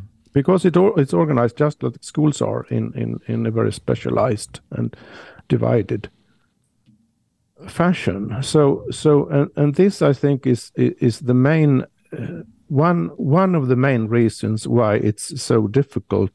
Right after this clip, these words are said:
to introduce another way of thinking. It's not just it, that it's another way of thinking. It, it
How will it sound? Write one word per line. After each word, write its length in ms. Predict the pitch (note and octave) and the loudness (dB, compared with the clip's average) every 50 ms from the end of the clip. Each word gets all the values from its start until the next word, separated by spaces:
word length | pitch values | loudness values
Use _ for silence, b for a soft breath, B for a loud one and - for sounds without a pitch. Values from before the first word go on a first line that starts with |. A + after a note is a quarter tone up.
| - - - | -8 -8 -2
to 160 | - A2+ A2 | 0 2 4
introduce 720 | A2+ A2+ A2 G#2+ - - A2+ A#2 D#3+ D#3 C3 G2 - - | 4 2 2 0 -2 -4 -2 2 2 4 4 2 0 -2
another 380 | A#2 A2+ A#2 A#2 A#2 G2+ G#2+ G2+ | -2 0 0 0 0 -2 -2 -2
way 220 | G#2 A#2 A2 G2+ | 0 0 0 0
of 180 | G2+ G#2 B2 - | -2 -4 -6 -6
thinking. 480 | - D#3 D3+ B2 - _ - - F#2+ | -2 0 0 0 -2 _ -18 -14 -10
It's 260 | G#2 A2+ G#2 - - C#3 | -6 -6 -6 -6 -4 -2
not 220 | D3 D3+ - - | -2 -2 -2 -2
just 320 | - C#3+ C3 A#2+ - - | 0 0 0 -2 -4 -6
it, 100 | C3 A#2+ - | -8 -4 -2
that 220 | A#2 A2+ A2+ - | -2 -2 -2 -2
it's 260 | A#2 G#2+ - - - - _ - | -6 -8 -8 -10 -18 -14 _ -4
another 400 | A#2 A2 A#2 A#2 A#2+ G#2+ A#2+ A2 | -2 0 0 0 0 0 0 0
way 160 | A2+ A#2 A#2+ | 2 2 2
of 100 | A#2 A2 | 0 -2
thinking. 540 | - - F#3 F#3+ D3 - - F#2+ F#2+ G#2+ A2+ | 0 0 0 0 0 -2 -6 -10 -8 -6 -6
It, 160 | A2+ G#2+ - | -6 -6 -4
it 180 | - A#2+ A2 | -2 -2 -2